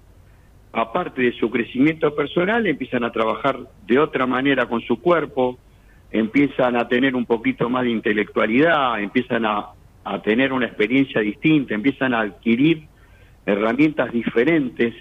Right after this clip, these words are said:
que los técnicos le van dando en todos los clubes a su forma de trabajar, y eso te va llevando a que los chicos van incorporando a veces muy poco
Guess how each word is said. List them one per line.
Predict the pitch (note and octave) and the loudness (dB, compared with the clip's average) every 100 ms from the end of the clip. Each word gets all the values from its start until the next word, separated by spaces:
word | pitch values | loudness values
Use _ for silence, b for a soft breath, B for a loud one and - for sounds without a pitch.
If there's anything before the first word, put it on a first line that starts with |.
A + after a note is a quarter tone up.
| - - | -10 -2
que | G2+ | 0
los | F#2+ - | 0 -2
técnicos | C3+ B2 A2 A2 | -2 -2 -2 0
le | G#2 | 0
van | A2 A#2 | 0 0
dando | A#2 C#3 A#2 G2+ F#2 b b b b | -2 0 2 0 -2 b b b b
en | F#2 G#2 | -2 0
todos | C#3 C3+ B2 | 2 2 2
los | A2+ - | 0 0
clubes | D3+ E3+ E3 - | 2 4 4 0
a | G#2 | -4
su | - | -4
forma | G2+ D3+ D3 B2+ | -2 -2 0 0
de | A2 G2+ | 0 0
trabajar, | G#2+ A#2 B2 B2+ A#2+ C#3 _ _ b b b b - | 0 -2 -2 -2 -2 -8 _ _ b b b b 0
y | C3 | 2
eso | E3 F#3 | 2 2
te | D3 C#3 | 2 2
va | D3+ - | 2 2
llevando | D3 E3+ F#3+ | 0 0 0
a | E3 | 0
que | B2 | 2
los | A#2+ A2+ | 0 0
chicos | E3 D#3 C#3 | 0 2 2
van | B2 C3 A#2+ - | 2 -2 -6 -8
incorporando | G#2+ B2 A#2+ - D3 G3+ G3+ F3 C#3+ | -4 0 0 0 0 0 2 2 4
a | |
veces | D3+ D#3 C#3 A#2 | 2 2 -2 0
muy | C#3 D3 | 2 2
poco | - F3+ - F#3+ G3 | 4 2 2 0 0